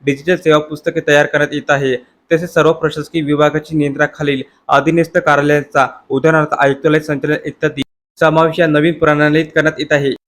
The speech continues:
या प्रणालीवर सर्व अधिकारी कर्मचारी सेवा पुस्तक विषयी माहिती भरण्याबाबत सर्व संबंधित विभागांना राज्य शासन सामान्य प्रशासन विभागाच्या वतीने माध्यमात तेवीसच्या परिपत्रकानुसार सूचना देण्यात आल्या आहे. या नवीन प्रणालीमध्ये सुट्टी पर्याय रजेचा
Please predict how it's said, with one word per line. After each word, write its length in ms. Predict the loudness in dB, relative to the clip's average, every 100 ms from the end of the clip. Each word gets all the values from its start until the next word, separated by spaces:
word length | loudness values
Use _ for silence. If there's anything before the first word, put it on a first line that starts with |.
| _ -2
या 100 | -2
प्रणालीवर 540 | 0 0 0 0 0
सर्व 200 | 0 0
अधिकारी 480 | 2 0 0 -2 0
कर्मचारी 420 | 0 0 -2 -6
सेवा 200 | -2 0
पुस्तक 360 | 0 -6 -10 -8
विषयी 220 | -8 -6
माहिती 420 | -6 -6 -6 -8 -8 _ -4
भरण्याबाबत 500 | -2 0 0 2 0
सर्व 220 | 2 0
संबंधित 460 | 2 0 0 -2 -4 -6
विभागांना 480 | -2 0 0 0 0 -4 _ -2
राज्य 220 | 0 0
शासन 280 | -2 -2 -2
सामान्य 360 | -2 0 0 0
प्रशासन 420 | -2 -4 -6 -2
विभागाच्या 520 | 0 0 0 -2 -2
वतीने 360 | -4 -4 -6 -4 -2
माध्यमात 280 | -2 -2
तेवीसच्या 340 | -2 -4 0 0
परिपत्रकानुसार 880 | 0 -2 -4 -4 0 0 0 -2 -2 -4 _ -16
सूचना 240 | -4 -2
देण्यात 320 | 0 -2 -2
आल्या 160 | -2 -2
आहे. 200 | -2 -4 -6 _ 0
या 120 | 2
नवीन 260 | 2 2 0
प्रणालीमध्ये 640 | 0 0 0 0 -2 -4
सुट्टी 400 | -8 -14 -4 -4
पर्याय 300 | -2 0 0
रजेचा 300 | 0 -4